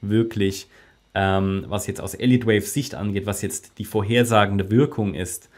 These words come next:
jetzt nicht so attraktiv, ja, und, ähm, da würde ich mir eher andere Charts aussuchen, hatten wir ja auch schon einige Male hier auf diesem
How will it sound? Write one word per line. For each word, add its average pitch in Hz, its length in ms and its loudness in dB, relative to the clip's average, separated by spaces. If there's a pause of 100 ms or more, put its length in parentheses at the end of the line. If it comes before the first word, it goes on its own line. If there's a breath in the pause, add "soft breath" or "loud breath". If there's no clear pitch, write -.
(200 loud breath)
jetzt 98 200 -6
nicht 120 180 2
so - 180 -6
attraktiv, 127 720 -6
ja, 101 140 -4
und, 98 320 -4
ähm, 98 240 -4 (260 loud breath)
da 101 120 -4
würde 107 140 0
ich 120 100 -4
mir 101 120 -2
eher 101 220 4
andere 131 300 -2
Charts 131 340 -2
aussuchen, 113 580 -2
hatten 101 160 -4
wir 110 80 -2
ja 92 60 0
auch 95 80 -4
schon - 160 -8
einige 101 300 -2
Male 98 240 2
hier 101 160 -2
auf 95 100 -8
diesem 101 360 -2